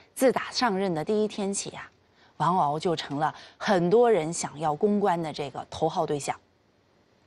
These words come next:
那不用想也知道，想和他见上一面的人，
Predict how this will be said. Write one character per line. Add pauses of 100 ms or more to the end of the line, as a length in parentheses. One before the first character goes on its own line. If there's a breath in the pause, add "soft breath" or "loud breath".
(240)
那 (220)
不
用
想
也
知
道， (300 loud breath)
想
和
他
见
上
一
面
的
人，